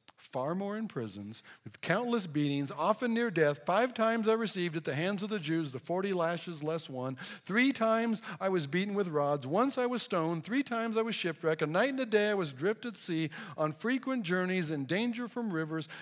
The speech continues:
danger from robbers, danger from my own people, danger from Gentiles, danger in the city,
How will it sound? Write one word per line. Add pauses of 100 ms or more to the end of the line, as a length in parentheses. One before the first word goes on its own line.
(100)
danger
from
robbers,
danger
from
my
own
people,
danger
from
Gentiles,
danger
in
the
city,